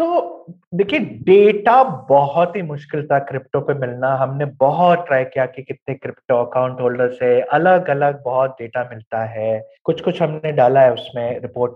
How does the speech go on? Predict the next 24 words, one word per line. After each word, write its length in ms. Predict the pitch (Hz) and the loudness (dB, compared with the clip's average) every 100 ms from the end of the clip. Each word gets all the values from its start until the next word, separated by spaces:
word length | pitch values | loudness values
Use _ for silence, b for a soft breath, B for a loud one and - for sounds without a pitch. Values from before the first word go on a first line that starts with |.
| _ | _
में, 240 | 117 117 117 | -8 -6 -6
अ, 140 | 113 | -2
आपके 680 | 110 107 110 110 - 123 113 | 0 0 -2 -6 -8 -8 -8
मतलब, 360 | 113 120 110 - 107 | -6 -6 -6 -8 -6
अ, 280 | 101 101 101 b b b 107 | -4 -6 -10 b b b -2
अ, 240 | 107 104 113 113 95 120 123 | 0 -2 -4 -8 -10 -14 -12
व्यू-, 360 | 120 127 127 | -6 -6 -4
अ, 140 | 117 104 | -4 -4
लिसनर्स 540 | 113 113 131 131 - | -6 -6 -6 -6 -6
चेक 200 | - 135 | -6 0
आउट 180 | 139 139 | 0 0
कर 80 | 127 | -8
सकते 340 | - - - | -8 -16 -8
हैं। 300 | 113 110 113 113 | -6 -6 -8 -8
अ, 180 | 110 - B _ | -8 -8 B _
but 140 | 175 175 - B B _ | 2 2 -10 B B _
बात 340 | 147 160 240 190 | 4 6 6 2
ये 120 | 180 | 0
है 80 | 175 | -2
कि 220 | 175 190 | -4 -10
the 200 | 180 185 | 0 0
main 640 | 165 139 139 160 208 240 240 | 0 -4 -2 0 2 2 0
reason 600 | 143 131 147 143 135 113 _ - | -4 -6 -8 -4 -6 -6 _ -4
is 180 | 139 | -2